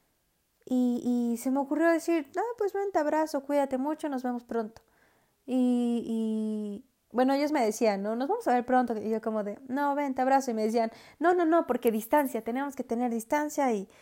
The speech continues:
y, y cero contacto y cero abrazos y, y, y no, nada más así". Y yo de, ¿sabes?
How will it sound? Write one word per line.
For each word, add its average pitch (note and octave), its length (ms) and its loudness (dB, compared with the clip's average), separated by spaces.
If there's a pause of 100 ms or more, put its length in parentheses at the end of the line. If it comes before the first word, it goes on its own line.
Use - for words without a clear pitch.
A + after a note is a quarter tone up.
(160)
y, A3+ 220 -2
y A3+ 140 -2
cero C#4 320 4
contacto C4+ 680 0 (260)
y A3+ 140 -2
cero B3+ 320 2
abrazos C4+ 600 6
y, G#3+ 220 -2
y, G#3+ 300 -4
y A3 60 0
no, A#3 340 -2
nada A#3+ 280 2
más A#3+ 220 -2
así". G#3+ 320 -6 (520)
Y B3 180 0
yo A#3+ 160 4
de, A3 240 0 (1600)
¿sabes? A3+ 440 -4